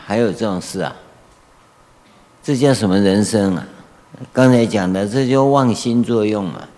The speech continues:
<clears throat> 他们哪叫一心呐？<clears throat> 这个全部都在谈你这个问题，所以你智慧不明嘛。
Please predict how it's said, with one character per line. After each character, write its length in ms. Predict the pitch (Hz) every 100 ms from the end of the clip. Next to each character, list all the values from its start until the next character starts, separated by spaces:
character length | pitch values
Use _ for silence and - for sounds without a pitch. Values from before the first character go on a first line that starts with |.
| -
<clears throat> 80 | - 127 - - - _ _ _ _ _ _ _ _ _ _
他 120 | - 151
们 220 | 170 - - - - - - - - _ _ _ _ _ - -
哪 200 | 107 104
叫 180 | 95 131
一 160 | 139
心 300 | 123 - 110
呐？ 160 | 107 - - - - - - _ _ _
<clears throat> 80 | - - - _ _ _ _ _ _
这 120 | -
个 260 | 170 151 120 - - - - - -
全 360 | - 120 156
部 200 | 175 190
都 300 | 127 - 151 143
在 200 | 156 139
谈 380 | - 107 98
你 160 | 113 78
这 140 | -
个 120 | 107 87
问 200 | 101 95
题， 160 | 90
所 160 | 80 165
以 60 | 170
你 200 | 139 92
智 240 | - 156
慧 200 | 127 143
不 200 | 104 147
明 260 | 127 82 82
嘛。 220 | 90